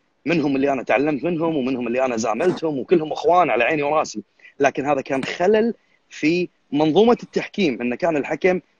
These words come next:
ما يتكلم باللاعب، ما-، كان الحكم، آه، عفوا، ما يكلم اللاعب. الحكم، آه، ما يشرح حق اللاعب. خسر فاز بس قال له: "أنت ضعيف وهذاك أفضل".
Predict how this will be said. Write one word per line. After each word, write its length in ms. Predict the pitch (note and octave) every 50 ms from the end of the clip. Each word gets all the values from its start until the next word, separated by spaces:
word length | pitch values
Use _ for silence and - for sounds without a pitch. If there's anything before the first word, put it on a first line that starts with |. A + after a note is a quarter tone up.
| _
ما 220 | - B2 B2+ D#3+ F#3+
يتكلم 480 | G#3 - G#3+ - G#3 G3 F#3+ F#3 F3+
باللاعب، 400 | D#3 E3 D#3+ D3+ B2+ G2+ F#2+ G#2 - _ -
ما-، 120 | A2 A2+ - _
كان 180 | - C3 B2 B2+
الحكم، 420 | B2 - - - - - E3+ E3 -
آه، 120 | C#3 C3 B2
عفوا، 260 | G#2 A2+ B2+ D3 D#3
ما 100 | C#3 F3
يكلم 380 | F#3+ - - G#3+ G#3 G#3 G3 F#3
اللاعب. 380 | F3+ F3 E3 C3+ G#2+ G2+ G#2+ - _ _ _ _ _ _ _ -
الحكم، 640 | - A2+ - - D#3+ - - F3 E3+ E3 F3 E3+ D#3 C3+
آه، 260 | C3 B2+ B2+ B2+ B2
ما 180 | B2 B2 D#3+
يشرح 300 | F#3 G3 F#3 - G3 D#3
حق 120 | - - D#3 C#3
اللاعب. 400 | D#3 D#3 D#3 D3 C3 G#2 G#2+ G#2+ - _ _ _ _ -
خسر 280 | - G3 F#3 - F#3 D3
فاز 280 | - F#3 F#3 G3+ D#3+ C#3
بس 220 | G3+ F3 C3+ C#3+
قال 100 | D#3+ D#3+
له: 60 | D#3
"أنت 120 | D#3+ - C#3+
ضعيف 280 | A#2+ C#3+ F#3 F#3+ D3
وهذاك 300 | C#3 B2+ C#3+ D3 D3+ -
أفضل". 340 | C#3 E3 C3 B2+ A#2+ G#2 F2+